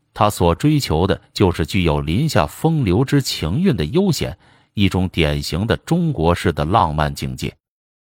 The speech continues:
中国人喜欢悠闲，意味在悠闲中品尝人生的现代作家认为这是传统文化培养出来的。他说，中国人的性情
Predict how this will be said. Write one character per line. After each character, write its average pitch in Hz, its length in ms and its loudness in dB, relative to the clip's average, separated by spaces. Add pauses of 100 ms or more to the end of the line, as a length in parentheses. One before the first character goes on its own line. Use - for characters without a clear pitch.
(160)
中 147 260 2
国 104 140 6
人 95 180 4
喜 - 180 -2
欢 82 220 0
悠 147 160 2
闲， - 260 -4 (360)
意 92 160 2
味 87 160 4
在 82 140 0
悠 147 280 2
闲 85 240 0
中 90 180 0 (140)
品 82 320 -2
尝 101 240 0
人 92 260 2
生 151 240 -2
的 95 120 0
现 131 320 2
代 78 160 2
作 85 200 0
家 85 220 0
认 90 220 0
为 82 120 2
这 87 140 0
是 80 140 -4
传 123 340 -2
统 80 220 -6
文 82 200 0
化 - 240 2 (120)
培 104 260 -2
养 80 240 2
出 - 140 -4
来 67 160 -2
的。 - 100 -18 (380)
他 85 120 0
说， 85 240 0 (380)
中 170 260 2
国 95 160 4
人 82 140 0
的 92 100 0
性 92 280 -2
情 57 160 -8